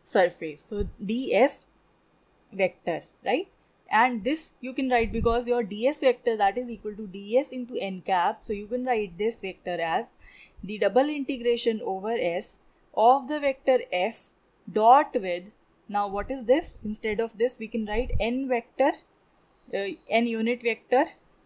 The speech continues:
into D S. So this is your surface integral of the vector f over the surface S.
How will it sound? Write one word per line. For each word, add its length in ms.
into 440
D 340
S. 380
So 140
this 240
is 200
your 320
surface 840
integral 680
of 360
the 80
vector 460
f 400
over 320
the 140
surface 640
S. 320